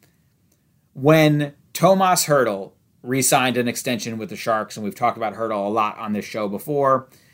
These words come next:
when Joe Pavelski signed an extension with the Dallas Stars, and Claude Giroux was ultimately the best forward who got traded this year going to the Florida Panthers, but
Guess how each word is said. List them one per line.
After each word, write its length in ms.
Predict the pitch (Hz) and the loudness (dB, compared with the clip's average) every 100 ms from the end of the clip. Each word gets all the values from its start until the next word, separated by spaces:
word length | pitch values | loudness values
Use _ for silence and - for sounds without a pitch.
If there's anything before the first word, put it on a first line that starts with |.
| _ _ | _ _
when 340 | 127 131 127 113 | -2 0 0 0
Joe 260 | 123 175 | 4 4
Pavelski 680 | 147 135 143 151 - 98 - _ _ _ _ _ | 2 2 4 4 2 -6 -18 _ _ _ _ _
signed 420 | - 156 139 131 | -2 0 2 0
an 60 | 120 | -2
extension 560 | 113 - 135 120 120 | -4 -4 -4 -4 -6
with 140 | 113 107 | -8 -6
the 40 | |
Dallas 360 | 101 110 104 - | -2 0 0 -2
Stars, 640 | - 160 151 143 135 - _ _ _ _ | 2 4 6 4 0 -8 _ _ _ _
and 240 | 165 151 127 | 0 0 0
Claude 360 | - 214 190 | 2 4 4
Giroux 440 | 131 156 170 165 151 | 2 4 6 6 4
was 300 | 131 123 120 | 2 0 0
ultimately 580 | 156 160 156 143 131 123 | 2 2 2 -2 -2 -4
the 100 | 107 | -2
best 360 | 123 117 - | 0 0 -2
forward 340 | 135 123 113 113 | 0 2 0 -2
who 80 | |
got 240 | 110 101 87 | -4 -6 -6
traded 400 | - 127 120 107 | -2 0 0 -2
this 220 | 104 - | -6 -6
year 320 | 113 110 104 | -4 -4 -4
going 300 | 101 113 110 | -2 -2 -4
to 100 | 104 | -6
the 80 | 101 | -10
Florida 340 | 113 110 101 | -4 -4 -4
Panthers, 540 | 92 127 120 104 104 95 | -4 -2 -2 -2 -6 -6
but 360 | 117 101 _ | -6 -8 _